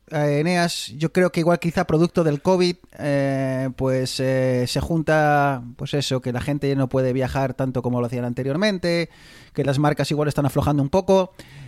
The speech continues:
Eh, este me-, macroevento, como decía, que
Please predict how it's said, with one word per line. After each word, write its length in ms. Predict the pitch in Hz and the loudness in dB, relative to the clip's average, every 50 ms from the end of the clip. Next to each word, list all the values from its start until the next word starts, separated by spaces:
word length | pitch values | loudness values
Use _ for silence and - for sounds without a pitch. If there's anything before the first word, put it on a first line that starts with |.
| 110 - | -16 -8
Eh, 800 | - - 156 151 147 147 147 147 143 143 143 143 143 143 143 - - | -4 -2 0 0 2 2 2 2 2 2 2 2 2 0 -2 -2 -4
este 220 | 170 170 - 185 180 | -4 -2 0 0 0
me-, 80 | 180 - 175 | 0 -2 -2
macroevento, 500 | 170 175 175 - 175 170 185 190 185 202 | -4 -4 -2 0 0 2 2 2 0 -2
como 140 | - 196 185 | -2 -2 0
decía, 300 | 185 180 - 208 208 220 | -2 0 0 0 0 0
que 360 | 208 - 170 165 160 139 104 | 0 0 0 0 0 -2 -4